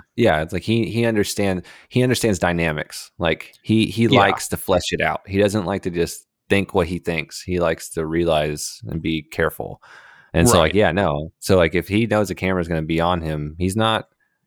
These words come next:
Speaker 1: if he's, if he freaks out, it's gonna be, like, off camera. 'Cause, you know, he says that a lot. "I'm a very private person." So I just feel
Speaker 2: Right.
Speaker 1: like he keeps himself in check and just respects the rules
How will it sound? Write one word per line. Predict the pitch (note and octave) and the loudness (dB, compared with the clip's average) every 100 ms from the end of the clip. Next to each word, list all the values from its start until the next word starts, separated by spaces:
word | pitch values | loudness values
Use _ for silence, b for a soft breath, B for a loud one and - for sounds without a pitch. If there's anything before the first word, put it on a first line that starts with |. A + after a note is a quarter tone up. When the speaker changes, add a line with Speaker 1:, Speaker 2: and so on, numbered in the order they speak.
| - | -4
Speaker 1:
if | F#2 | 2
he's, | B2+ A2+ | 2 2
if | G2+ | 0
he | B2 | 0
freaks | A#2 A#2+ A2 - | -2 -2 0 2
out, | G#2+ F2 - _ - | 2 2 -2 _ -6
it's | F#2+ | -2
gonna | G2+ F2+ | 0 0
be, | E2 E2+ | 2 2
like, | D#2+ D#2 - | 2 0 -2
off | D#2+ | -2
camera. | - D#2 C2 D#2+ - | -2 -8 -6 -8 -6
'Cause, | F2 | -2
you | G2+ | 0
know, | F#2 | 2
he | G#2 | 2
says | C3 | 2
that | G2+ | 4
a | D#2 | 2
lot. | E2+ D#2+ | 2 0
"I'm | F2+ | 0
a | G2 | 4
very | G#2+ G2 | 4 2
private | - F#2 F2+ - | 2 0 0 0
person." | F#2+ F2 - E2 - B B B | 0 -2 -4 -10 -12 B B B
So | F#2 | 0
I | |
just | F#2 | 2
feel | F#2+ | 4
Speaker 2:
Right. | F2+ E2 | 4 2
Speaker 1:
like | - - - F2+ _ | -6 -18 -20 -20 _
he | G#2+ G#2 | 0 0
keeps | - A#2 G#2+ | 0 -2 0
himself | A#2 G2+ G2 F2+ | -2 0 0 0
in | F2 | -2
check | - E2 D#2+ - _ _ _ _ _ _ - | 0 2 0 -2 _ _ _ _ _ _ -2
and | D#2+ D#2+ D#2+ D2+ D2 _ _ _ - | 0 2 0 -4 -8 _ _ _ -2
just | G2 F2+ | -2 0
respects | E2+ - F2 E2 - | -2 2 2 2 -6
the | - - D#2+ | -6 -2 0
rules | D#2+ D2+ D2 - | 0 -2 -6 -10